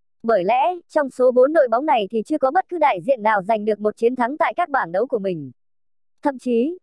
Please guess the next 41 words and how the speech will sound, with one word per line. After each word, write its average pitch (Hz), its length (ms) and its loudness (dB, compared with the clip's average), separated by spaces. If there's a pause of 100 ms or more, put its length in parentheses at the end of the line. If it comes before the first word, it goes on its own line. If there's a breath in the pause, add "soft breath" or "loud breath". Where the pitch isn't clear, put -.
ở 226 180 2
bảng 202 240 -2
B 240 40 -2 (180)
thì 254 120 -4
Việt 220 160 -2
Nam 269 300 0
lẫn 294 220 -2
Trung 320 160 -4
Quốc 349 180 -4
đều 254 220 4
chưa 320 160 -2
thể 269 160 4
có 214 160 0
nổi 277 200 4
một 190 120 -2
điểm. 170 340 -2 (680)
Ở 226 180 4
bảng 202 200 0
A, 254 340 -2 (120)
Syria 311 420 -2
và 214 200 0
Lebanon 269 460 0
có 285 140 0
để 269 140 2
lại 202 220 0
đôi 262 240 4
chút 381 140 -6
ấn 254 200 -2
tượng 311 260 4
khi 302 160 -2
đều 233 200 4
có 226 140 0
được 269 160 2
một 220 160 -2
điểm 196 220 0
sau 285 220 0
hai 262 180 -2
trận. 220 200 -2 (680)
Có 302 120 2
thể 285 140 0
nói, 202 420 0